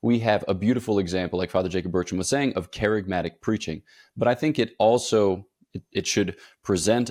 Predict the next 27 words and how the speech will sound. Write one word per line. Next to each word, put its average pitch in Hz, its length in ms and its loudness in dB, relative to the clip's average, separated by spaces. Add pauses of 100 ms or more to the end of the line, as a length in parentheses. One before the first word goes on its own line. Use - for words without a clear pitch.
us 98 360 2
with 95 180 -2
an 90 100 0
occasion 95 460 0
of 85 80 -8
formulating 101 600 0
our 90 200 0
own 101 240 2
testimony. 113 760 -4
So 92 400 0 (300)
we 98 100 4
ought 98 160 4
to 95 60 -10
be 98 100 0
able 90 120 2
to 90 60 -4
give 87 120 -2
a 90 40 0
reason 95 380 -2
for 90 160 -2
our 87 140 -2
hope, 98 320 -2
says 90 260 -2
the 87 100 -6
same 90 300 -2
Peter 90 380 -2
in 82 160 -6